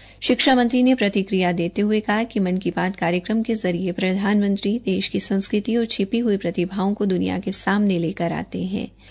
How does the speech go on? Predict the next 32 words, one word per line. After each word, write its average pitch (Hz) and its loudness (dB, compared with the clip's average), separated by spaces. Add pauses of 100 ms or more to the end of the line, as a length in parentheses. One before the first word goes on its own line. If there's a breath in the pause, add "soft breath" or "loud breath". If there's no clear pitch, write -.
(120 soft breath)
उन्होंने 262 8
कहा 226 4
कि 226 0
प्रधानमंत्री 208 2
का 214 2
दृष्टिकोण 185 0
बहुत 214 -2
बड़ा 185 -2
है। 202 -8 (480 loud breath)
शिक्षा 254 4
मंत्री 240 4
ने 247 4
ऑपरेशन 196 2
सिंदूर 190 2
और 208 0
देश 196 2
की 214 2
विदेश 190 0
नीति 180 0
पर 202 0
सवाल 185 0
उठाने 180 -2
को 180 -4
लेकर 180 0 (120)
कांग्रेस 254 4
नेता 220 4
राहुल 190 2
गांधी 175 -2
की 208 -2
आलोचना 185 0
भी 190 -4
की। - -4